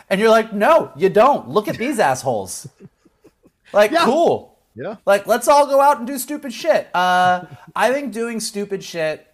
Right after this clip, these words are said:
Speaker 1: keeps us young. And these guys look like they're all still having a blast, and God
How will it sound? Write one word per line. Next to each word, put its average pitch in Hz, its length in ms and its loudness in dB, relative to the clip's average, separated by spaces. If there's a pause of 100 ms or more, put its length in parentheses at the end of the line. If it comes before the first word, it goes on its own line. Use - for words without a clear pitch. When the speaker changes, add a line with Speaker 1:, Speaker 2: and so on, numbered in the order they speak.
(240)
Speaker 1:
keeps 147 300 -10
us 143 160 -8
young. 101 440 -10
And 135 300 -10
these 180 220 -10
guys 175 440 -2
look 135 300 -6
like 139 160 -6
they're 131 160 -4
all 120 140 -2
still 135 340 -8
having 131 300 -4
a - 20 -8
blast, 113 580 -6
and 107 300 -14
God 131 540 -4